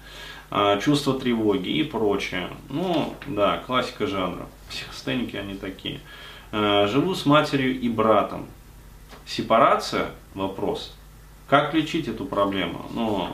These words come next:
как лечить эту проблему, э, скажут вам врачи. А, вот, они же пропишут лекарства, они же пропишут,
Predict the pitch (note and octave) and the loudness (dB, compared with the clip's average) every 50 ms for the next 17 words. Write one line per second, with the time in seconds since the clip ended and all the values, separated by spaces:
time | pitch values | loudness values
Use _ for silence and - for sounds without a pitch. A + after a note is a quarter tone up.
0 | - - - - D3 D3+ D3+ D#3+ D#3+ D3+ - - D#3 D3+ D3 D3 C#3+ C#3+ C#3+ D3 | -8 -6 0 2 2 2 4 2 0 0 0 -2 -2 -2 -2 -4 -2 2 2 2
1 | D3 D#3+ F#3 G3 F#3+ F3 D3 A#2 G2+ F2+ - - - G2 G2+ - G2 G2 G2 G2 | 2 4 2 2 2 4 4 4 4 2 -2 -4 -8 -8 -6 -6 -4 -4 -4 -4
2 | G2 - - G1+ G1+ - - - - - - - - - - - - - - - | -4 -4 -4 -4 -6 -6 -8 -8 -10 -10 -10 -12 -12 -14 -14 -16 -18 -18 -18 -18
3 | - - - - - - - - - - - - - - - - - - - - | -18 -18 -20 -20 -20 -20 -20 -20 -20 -20 -20 -20 -20 -20 -20 -20 -20 -20 -20 -20
4 | - - - - - - - - C#3 C#3+ C#3 - - B2+ B2 A#2+ A2+ A#2+ A#2+ A#2 | -20 -20 -20 -20 -18 -10 -2 2 4 4 4 4 2 0 0 2 4 4 2 2
5 | - - - - - - - - - - - - - - - - - - - G2+ | 2 0 -2 -4 -4 -6 -12 -18 -20 -20 -20 -20 -20 -20 -20 -20 -12 -6 -2 0
6 | G#2 G#2 G#2 G#2 G#2+ A2+ A2+ G#2+ F#2 - - G#2+ A#2 A#2 A2+ G2+ G2 - - F#2+ | 2 4 6 6 6 6 6 4 4 4 4 4 4 4 4 2 0 0 0 0
7 | F#2+ - - F#2 - - - - B2 C3+ - F3+ F3 F3 - - B2 A2 A2 A#2+ | 0 0 -2 -4 -6 -4 -4 -4 -4 0 4 4 4 4 2 -2 -2 0 0 0
8 | A#2 G#2+ G#2+ G#2+ G#2 G2 F#2+ - A2 G#2+ G#2 - - | 0 -2 -2 -2 -2 -4 -2 -2 -4 -4 -4 -6 -10